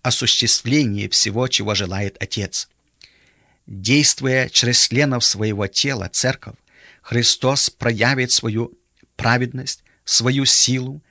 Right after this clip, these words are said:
свою мудрость и свою любовь. Все наши многоразличные действия проявят Его жизнь.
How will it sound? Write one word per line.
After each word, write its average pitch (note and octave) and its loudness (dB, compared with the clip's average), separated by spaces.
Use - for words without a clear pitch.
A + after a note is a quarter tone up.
свою A2+ 0
мудрость A#2+ 0
и A#2 -6
свою G2+ -2
любовь. G2 -4
Все F3 2
наши D#3 0
многоразличные B2+ 2
действия G#2+ -2
проявят G#2+ -2
Его G2 -8
жизнь. F2 -6